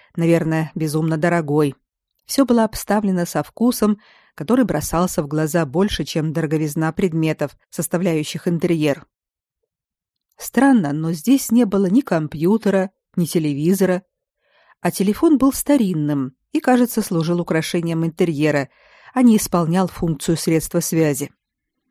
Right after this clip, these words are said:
Скорее всего, это был кабинет для приятных и долгих бесед, чтения. По одной стене шли высокие книжные шкафы,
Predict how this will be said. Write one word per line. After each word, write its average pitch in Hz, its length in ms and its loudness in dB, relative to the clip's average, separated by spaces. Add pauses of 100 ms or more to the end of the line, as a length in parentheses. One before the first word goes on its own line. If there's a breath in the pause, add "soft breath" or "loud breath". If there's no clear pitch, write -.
(200)
Скорее 269 360 4
всего, 233 440 2
это 185 200 -2
был 160 180 -2
кабинет 220 520 0
для 156 300 -2
приятных 226 680 -2
и 226 180 -4
долгих 190 420 0
бесед, 147 580 -4 (400)
чтения. 165 760 0 (680)
По 175 60 2
одной 170 260 2
стене 247 440 4
шли 202 260 -2
высокие 196 480 0
книжные 170 440 -2
шкафы, 160 640 -2